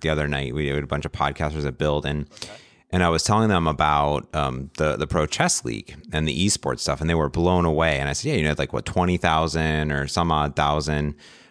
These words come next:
Speaker 1: concurrent viewers?" And they were like, "Well, that's, that's absolutely crazy." And I go, "Yeah, you know, in fact, you know, there's been chess players such as, you know, our boy, our, our, our boy, uh, our boy Carl." <laughs>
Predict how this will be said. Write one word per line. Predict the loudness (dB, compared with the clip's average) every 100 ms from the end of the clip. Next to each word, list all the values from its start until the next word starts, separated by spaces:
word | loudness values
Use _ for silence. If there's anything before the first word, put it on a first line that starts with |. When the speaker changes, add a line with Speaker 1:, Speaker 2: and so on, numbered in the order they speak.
| -4
Speaker 1:
concurrent | -2 -2 0 0 2
viewers?" | 2 4 2 0
And | -2
they |
were | -2
like, | -2 -6
"Well, | -6
that's, | -6 -2
that's | -2 -2
absolutely | -4 -2 -6 0
crazy." | 0 2
And | 0
I |
go, | 2
"Yeah, | 2
you | 2
know, | 2 0 -4 -20 -20 _
in | 0 0
fact, | 2 0 0
you | -2
know, | -2 -2 -4 -6
there's | 0 2 0
been | 2 4 4 2 0 -4 _ _ -20
chess | -6 0 0
players | 2 2 2 2 0 0
such | 0 0
as, | 2 2 -2 -6 -8
you | -6
know, | -6 -4
our | -4
boy, | 0 -2 -4 -6
our, | -2 -2
our, | -2 -2
our | -4
boy, | -2 -4 -6 -14 -6
uh, | -4 0
our | 2 2 0 -8 -2
boy | 2 2 -2 _ -2
Carl." | 0 2 0
<laughs> | 0